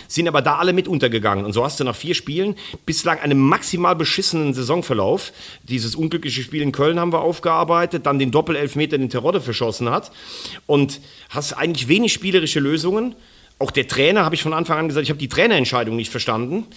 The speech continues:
Boah, das wird für Schalke richtig schwer. Und, äh, ich glaub, da muss man kein Prophet sein. Ich bin jetzt in Stuttgart und dann gegen Bochum.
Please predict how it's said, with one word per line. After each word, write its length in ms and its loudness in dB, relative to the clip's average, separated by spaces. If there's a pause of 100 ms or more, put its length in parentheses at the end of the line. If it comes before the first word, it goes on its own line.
(480)
Boah, 180 -6 (200)
das 300 -2
wird 160 -4
für 160 -2
Schalke 440 0
richtig 300 -2
schwer. 380 2 (360)
Und, 300 0
äh, 160 -4
ich 80 -2
glaub, 140 -4
da 40 2
muss 160 0
man 120 -2
kein 100 0
Prophet 340 -2
sein. 140 0
Ich 80 -6
bin 100 0
jetzt 160 2
in 80 -4
Stuttgart 400 0
und 60 -2
dann 140 0
gegen 180 0
Bochum. 400 2